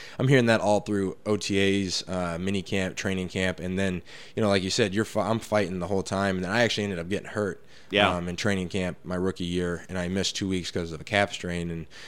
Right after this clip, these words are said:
Speaker 1: um, that really, I think that really hurt me, uh, my chances of staying on Houston's team. Um, so I ended up getting released, and, um,
Speaker 2: Yeah, let, let's start there. So you get released, and for a lot of people, they'd say,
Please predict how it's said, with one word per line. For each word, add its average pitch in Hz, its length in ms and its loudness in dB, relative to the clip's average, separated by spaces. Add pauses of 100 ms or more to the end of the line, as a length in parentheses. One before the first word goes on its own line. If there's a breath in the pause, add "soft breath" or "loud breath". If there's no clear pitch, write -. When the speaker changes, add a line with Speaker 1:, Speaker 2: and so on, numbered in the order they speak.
(320 loud breath)
Speaker 1:
um, 90 240 0
that 104 160 4
really, 95 180 4
I 98 80 2
think 104 180 -2
that 98 120 2
really 87 180 0
hurt 95 240 -2
me, 87 300 -4
uh, 90 120 -2
my 85 140 -4
chances 85 320 -4
of 82 80 -8
staying 87 320 -6 (140)
on 85 120 -8
Houston's 87 320 -8
team. 82 340 -6 (120)
Um, 85 300 -4 (120)
so 90 340 -2
I 98 120 -2
ended 95 180 -2
up 87 100 -6
getting 87 200 -6
released, 85 400 -6
and, 80 200 -10 (560 loud breath)
um, 87 200 -4
Speaker 2:
Yeah, 117 160 4
let, 120 240 4
let's 156 160 4
start 156 320 4
there. 151 140 6
So 135 100 0
you 135 180 0
get 156 300 4
released, 127 460 2
and 110 120 0
for - 80 0
a 104 60 2
lot 120 160 4
of 143 60 -4
people, 104 220 -2
they'd 98 140 0
say, 82 220 -10